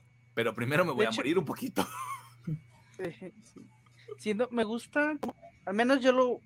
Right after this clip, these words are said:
Speaker 2: interpreté de esta manera, es, yo creo que Omniman, por eso digo que lo pone como muy gris, no lo ponen tal cual malo, que él lo estuvo preparando no para ser héroe, sino para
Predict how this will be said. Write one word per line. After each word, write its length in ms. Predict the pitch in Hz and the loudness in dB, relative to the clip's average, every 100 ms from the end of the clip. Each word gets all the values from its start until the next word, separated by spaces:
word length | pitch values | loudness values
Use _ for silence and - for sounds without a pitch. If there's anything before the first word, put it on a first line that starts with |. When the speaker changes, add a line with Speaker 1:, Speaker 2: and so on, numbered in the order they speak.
| - | -8
Speaker 2:
interpreté 560 | 185 185 175 175 170 | -4 -2 -2 -4 -6
de 60 | 170 | -8
esta 200 | 175 202 | -6 -6
manera, 460 | 185 147 139 156 151 | -4 -4 -6 -6 -4
es, 540 | 160 160 - - - _ - _ - - - - _ - - - | -6 -8 -16 -18 -20 _ -20 _ -20 -20 -20 -20 _ -20 -8 0
yo 180 | 233 | 0
creo 340 | - 285 330 - | 0 -2 -4 -6
que 220 | 247 - | -10 -8
Omniman, 680 | - 254 349 269 196 202 240 | -2 0 2 0 0 -4 -6
por 120 | - 180 | -4 -4
eso 120 | 214 | 0
digo 160 | 226 | -2
que 300 | 226 165 - - | -2 -6 -6 -8
lo 300 | 170 160 156 | -4 -4 -4
pone 120 | - | -6
como 180 | - 156 | -6 -4
muy 220 | 151 156 | -2 -2
gris, 440 | 160 175 185 196 - | -2 -6 -6 -10 -12
no 140 | 160 | -8
lo 120 | 151 | -8
ponen 260 | - 160 156 | -4 -4 -2
tal 160 | 143 143 | -6 -4
cual 180 | 143 147 | -4 -4
malo, 400 | 139 135 - - - - - _ _ _ - - | -6 -8 -12 -18 -20 -20 -20 _ _ _ -20 -8
que 120 | 208 220 | 4 6
él 80 | |
lo 60 | 262 | 6
estuvo 360 | 269 269 277 262 | 4 2 2 2
preparando 680 | 254 - 185 185 202 214 220 | 2 8 10 8 4 0 -2
no 480 | 180 180 180 302 359 - - - _ - - - | -4 -2 4 2 2 -10 -20 -20 _ -20 -20 -4
para 420 | 185 175 156 151 147 | 2 2 2 -2 -4
ser 280 | - 185 | -4 -2
héroe, 360 | 190 202 247 339 - - - _ _ _ _ _ _ - - | 0 0 0 -4 -8 -20 -20 _ _ _ _ _ _ -20 -20
sino 540 | - - 185 180 196 - | -14 -6 -4 -4 -6 4
para 320 | 220 202 196 | 8 8 6